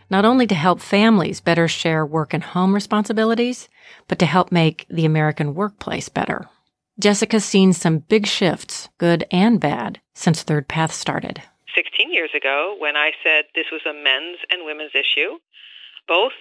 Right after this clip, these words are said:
Speaker 2: men and women really pushed back and said, "I don't think men care about this."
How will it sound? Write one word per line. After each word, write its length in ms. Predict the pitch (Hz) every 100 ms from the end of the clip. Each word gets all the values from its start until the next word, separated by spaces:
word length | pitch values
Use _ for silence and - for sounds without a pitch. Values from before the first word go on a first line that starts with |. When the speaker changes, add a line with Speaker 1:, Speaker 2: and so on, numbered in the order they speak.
| 165
Speaker 2:
men 280 | 185 196 -
and 200 | 160 165
women 340 | 165 165 151
really 460 | 151 170 180 185 185 _ -
pushed 240 | 185 -
back 400 | - - - -
and 120 | - -
said, 140 | 151 -
"I 200 | 330 440
don't 180 | 403 370
think 220 | 311 294
men 160 | 247 247
care 180 | - 220
about 260 | 180 131 -
this." 160 | -